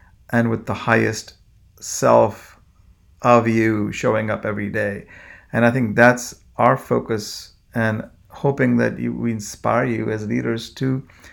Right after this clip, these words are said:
tap into that, because none of, none of the other stuff really matters.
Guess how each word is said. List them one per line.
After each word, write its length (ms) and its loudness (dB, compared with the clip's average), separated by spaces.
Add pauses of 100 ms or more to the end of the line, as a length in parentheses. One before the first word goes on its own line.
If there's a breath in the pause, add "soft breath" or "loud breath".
(140)
tap 240 4
into 220 4
that, 240 8
because 300 2
none 160 2
of, 200 0
none 160 2
of 60 2
the 100 4
other 180 4
stuff 260 0
really 240 0
matters. 440 2